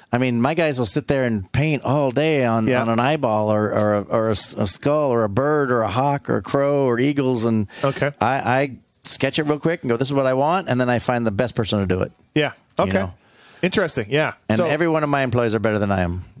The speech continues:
Speaker 2: Really, huh?
Speaker 1: Yeah, they're
Speaker 2: Yeah,
Speaker 1: all, they
Speaker 2: yeah.
Speaker 1: all, they all kick ass.
Speaker 2: And then you're just like, "Hey, this is what I want," like you said with that helmet.
Speaker 1: Yeah.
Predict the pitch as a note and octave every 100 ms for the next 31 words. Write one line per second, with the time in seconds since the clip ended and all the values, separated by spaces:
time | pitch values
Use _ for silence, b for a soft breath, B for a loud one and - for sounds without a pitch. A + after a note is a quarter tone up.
0 | - F3 E3+ C3+ D3 - - - C#3 A#2
1 | A2+ - A#2 A2+ G#2+ A2+ A2+ G2 A2 F2+
2 | E2+ E2+ C#3 D3 D3 C#3+ D3+ D3 D3+ C3
3 | C#3 D3 D#3 C#3 D3 C#3 B2+ C3 G#2+ A2
4 | B2+ - A#2 G#2+ A#2+ G#2+ A2+ G#2+ A2+ G#2